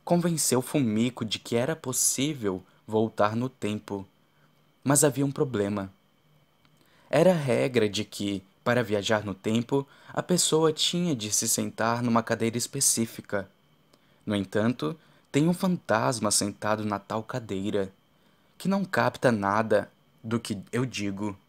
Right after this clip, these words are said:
E quando eu tentei me sentar lá à força, me amaldiçoou. O que devo fazer então? "Você tem que esperar, só isso", explicou Kazu,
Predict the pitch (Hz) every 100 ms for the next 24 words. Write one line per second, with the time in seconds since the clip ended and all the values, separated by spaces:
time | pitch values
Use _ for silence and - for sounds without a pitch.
0 | _ _ _ _ _ 117 - 120 113 107
1 | 101 - 123 135 117 107 101 104 101 98
2 | 95 - 101 - - 117 120 - 95 95
3 | _ - 135 151 139 127 - 175 151 104
4 | 107 - _ _ _ _ - 139 175 123
5 | 117 151 143 110 98 107 101 92 104 165
6 | 196 _ _ _ _ _ _ _ _ _
7 | _ _ _ _ _ - 135 160 156 156
8 | - - 170 113 107 - _ _ - -
9 | 170 127 101 - 95 92 _ _ _ _
10 | _ - 101 117 107 110 104 101 92 107
11 | 139